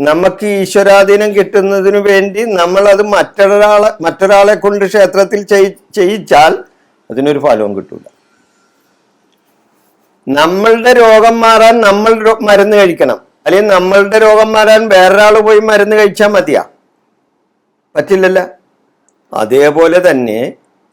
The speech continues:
നമ്മളുടെ ആ ദുരവസ്ഥ മാറാൻ, ആ ഈശ്വരാധീനക്കുറവ് മാറ്റിയെടുക്കാൻ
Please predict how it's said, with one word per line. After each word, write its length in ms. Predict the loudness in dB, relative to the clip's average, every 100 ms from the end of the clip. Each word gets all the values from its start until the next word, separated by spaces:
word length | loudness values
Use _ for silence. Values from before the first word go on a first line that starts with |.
| _ _
നമ്മളുടെ 600 | -6 -4 -2 0 -2 2
ആ 140 | 2 2
ദുരവസ്ഥ 680 | 2 0 0 0 -4 -4
മാറാൻ, 480 | -2 0 2 2 0 -2 _ -4
ആ 120 | -2
ഈശ്വരാധീനക്കുറവ് 1300 | -2 -4 -6 -2 0 2 2 0 -2 -4 -2 -2 0
മാറ്റിയെടുക്കാൻ 880 | -2 -2 -4 -4 -8 -8 0 0 0